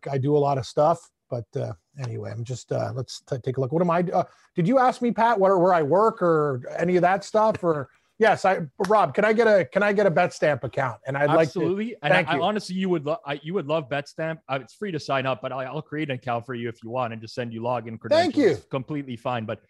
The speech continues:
Speaker 2: you would actually love this app. I, I do believe it. Uh, and there is a marketplace. People post their picks. You can track other people. There's a lot of things going on that I think you'd really
Speaker 1: Oh.
Speaker 2: enjoy. So
Speaker 1: this is what I wanna talk to you guys about, 'cause you're, you're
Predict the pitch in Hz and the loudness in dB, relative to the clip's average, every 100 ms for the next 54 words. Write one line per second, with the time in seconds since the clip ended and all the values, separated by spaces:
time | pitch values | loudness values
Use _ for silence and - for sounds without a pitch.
0 | _ - 190 196 180 - 170 147 151 147 | _ -4 0 2 2 -2 -4 -2 -2 -2
1 | 143 147 151 151 _ 123 120 127 123 123 | -6 -4 -6 -6 _ -10 -10 -8 -6 -6
2 | 123 143 123 120 135 147 147 - 117 117 | -4 -4 -6 -8 -6 -8 -10 -10 -6 -6
3 | 113 120 127 139 123 123 139 156 - 139 | -6 -6 -6 -4 -4 -4 -4 -6 -8 -8
4 | 139 - 139 139 - 143 143 - 127 139 | -8 -10 -10 -10 -6 -6 -6 -8 -10 -8
5 | 143 139 - 110 104 135 131 143 139 131 | -10 -10 -18 -16 -12 -8 -6 -4 -6 -8
6 | 135 - 135 - _ _ 127 135 185 190 | -14 -10 -10 -10 _ _ -8 -4 0 -2
7 | - 165 127 135 127 113 101 92 - 113 | -2 -8 -8 -8 -6 -4 -6 -10 -10 -6
8 | 117 131 113 120 113 113 240 139 101 95 | -6 -8 -8 -8 -6 0 2 2 -4 -12
9 | - 92 _ _ 226 226 247 254 233 208 | -18 -20 _ _ 2 2 2 2 4 4
10 | 190 160 170 - 190 190 147 180 160 160 | 4 2 0 0 0 4 4 4 4 2
11 | 180 170 151 160 165 156 | 2 2 2 0 2 0